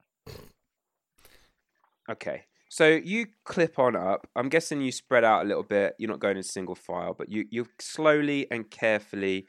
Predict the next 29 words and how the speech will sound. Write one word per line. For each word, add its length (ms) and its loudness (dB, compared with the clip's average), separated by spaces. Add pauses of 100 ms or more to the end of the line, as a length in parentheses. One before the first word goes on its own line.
(420)
um, 640 -4 (600)
approaching 760 -4
what 260 -4
is 460 -2
a 260 -4 (220)
burning 360 0
out 340 -2 (1000)
wagon. 420 -2 (540)
Um, 360 2
it's 200 -4
heavily 280 0
on 120 0
fire, 320 2
and 80 -2
as 180 -8
you 80 -2
get 100 -6
closer, 380 -2
you 160 -10
can 140 -14
see 300 -6
that 120 -8
there 200 -2
are 260 -4
four 540 -4
shapes: 560 -8 (540)
um, 380 -6 (180)
male, 400 -4 (1800)
rough-looking 760 -2